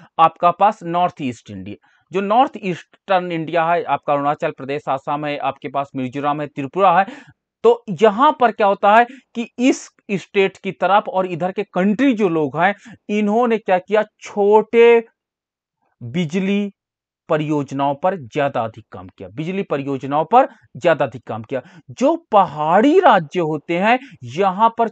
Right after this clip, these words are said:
छोटे बिजली परियोजनाओं को लगाने का कॉन्सेप्ट बहुत अच्छा है और, और सरकार की ये रणनीति है कि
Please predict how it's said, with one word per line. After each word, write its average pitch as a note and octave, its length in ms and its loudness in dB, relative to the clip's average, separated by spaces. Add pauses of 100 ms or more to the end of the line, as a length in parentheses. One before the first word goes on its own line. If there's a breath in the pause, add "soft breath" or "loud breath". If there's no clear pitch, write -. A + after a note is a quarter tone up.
छोटे G3 500 0
बिजली F3 420 -8
परियोजनाओं D3+ 520 -6
को D#3 160 -6
लगाने C3+ 400 -6
का C#3+ 100 -6
कॉन्सेप्ट D#3+ 560 -8
बहुत D#3 460 0
अच्छा - 280 -10
है A3+ 380 -14
और, - 160 -6 (160)
और B3+ 220 10
सरकार A3+ 440 0
की G#3 160 -12
ये F#3+ 140 0
रणनीति F3 480 -2
है D4 100 4
कि C#4 420 -4